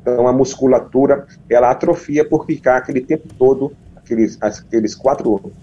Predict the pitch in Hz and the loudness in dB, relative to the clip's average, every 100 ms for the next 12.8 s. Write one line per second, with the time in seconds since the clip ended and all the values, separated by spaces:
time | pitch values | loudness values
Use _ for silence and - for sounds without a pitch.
0 | - - 110 - 139 143 - 131 113 123 | -6 -2 -2 0 0 -2 0 2 2 2
1 | 127 - 135 117 113 113 120 - 120 123 | 0 0 2 4 2 2 -2 0 0 2
2 | 113 107 113 110 117 120 120 107 107 113 | 2 2 2 4 2 2 0 -2 -2 -2
3 | 123 - 101 85 - - - - - - | -4 -4 -4 -4 -6 -20 -20 -20 -20 -20
4 | - - - - - 107 - 127 117 - | -20 -20 -20 -20 -8 -4 0 0 0 0
5 | 156 147 143 139 - 113 104 110 95 95 | 2 2 2 0 2 2 2 -2 0 0
6 | 107 - - - - - 117 113 110 151 | 0 -4 -12 -20 -20 -10 -6 -2 2 4
7 | 175 151 135 135 127 113 - 110 104 101 | 4 4 2 0 -4 -6 -2 -2 0 -2
8 | 104 104 98 113 110 117 - - - - | 0 0 0 0 0 0 -8 -20 -20 -20
9 | - - 160 110 127 - 123 - 143 143 | -8 0 0 0 0 0 -2 -2 -2 -2
10 | - 123 120 - 117 104 104 110 110 - | 0 2 0 -2 -2 -2 -2 -2 -4 -2
11 | - 90 - - - - - 127 151 - | -2 -2 -2 -12 -20 -20 -4 -2 0 -4
12 | 127 131 147 160 160 - 143 160 | -2 2 4 4 2 -4 -4 -4